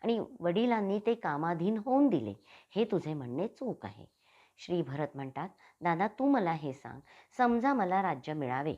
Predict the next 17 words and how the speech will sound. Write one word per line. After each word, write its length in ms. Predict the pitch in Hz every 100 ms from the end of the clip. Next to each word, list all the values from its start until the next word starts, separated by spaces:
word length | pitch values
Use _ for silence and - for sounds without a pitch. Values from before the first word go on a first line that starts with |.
| - - _
याकरता 560 | 214 254 254 185 - 196
बाबांनी 560 | 165 143 156 185 160 -
आजोबांना 520 | 165 143 190 196 185 208
शब्द 280 | 151 131
दिला 300 | 160 143 127
असेल, 400 | 165 240 - 110 95 _ - - -
पण 140 | 262
त्यांनी 380 | 220 160 165 247
तुला 260 | 247 190 190
वनात 320 | 151 147 190 -
कशा 220 | 269 269
करता 280 | 359 254 208
पाठवले? 500 | 190 160 156 147 143 143 _ 285
हा 140 | 311
अपराध 340 | 294 269 262 262
काय 200 | - 233
होता? 380 | 214 190 - 175